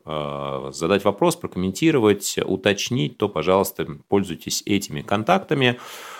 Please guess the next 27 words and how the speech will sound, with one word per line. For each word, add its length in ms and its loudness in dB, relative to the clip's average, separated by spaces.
Ну 140 6
и 240 6
сегодня 380 6
будет 340 2
как 160 2
никогда 380 2
актуально, 460 6
если 360 0
вы 140 -2
будете 380 -4
приводить 500 4
собственные 680 2
примеры 600 2
тех 280 4
ситуаций, 640 2
с 60 -4
которыми 440 0
вы 200 2
сталкивались 800 0
в 140 -4
области 420 0
финансового 720 -2
мошенничества, 920 0
потому 320 -8
что, 160 -10
к 80 -6
сожалению, 680 2